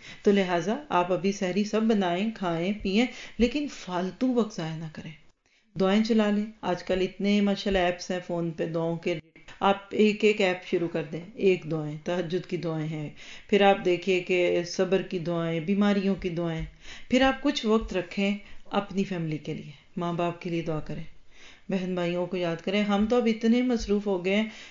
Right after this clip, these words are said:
कि अल्लाह रहम करे कि हमें अब बस वही दो चार रिश्ते ही हैं जो करीब के हैं, वही याद आते हैं। अपने फौतशुदा लोगों के लिए दुआ करें, आधी रात, पूरे रात में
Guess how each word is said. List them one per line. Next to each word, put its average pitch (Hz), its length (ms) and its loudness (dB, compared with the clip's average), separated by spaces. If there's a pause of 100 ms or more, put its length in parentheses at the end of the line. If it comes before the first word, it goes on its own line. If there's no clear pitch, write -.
(100)
कि 202 60 4
अल्लाह 202 200 6
रहम 196 260 4
करे 185 260 0
कि 196 120 -4
हमें 190 360 -2
अब 190 100 0 (180)
बस 202 320 0
वही 226 120 8
दो 196 160 6
चार 196 180 6
रिश्ते 185 320 -2
ही 180 120 -2
हैं 180 120 -2
जो 190 80 2
करीब 170 360 -4
के 185 60 -4
हैं, 175 80 -4
वही 180 200 -2
याद 165 180 -2
आते 156 240 -4
हैं। 156 100 -8 (340)
अपने 208 220 2
फौतशुदा 185 500 -2
लोगों 180 280 0
के 185 100 -6
लिए 185 120 -2
दुआ 175 200 -2
करें, 180 260 -6 (220)
आधी 175 280 2
रात, 185 380 2
पूरे 196 260 2
रात 180 280 2
में 208 160 2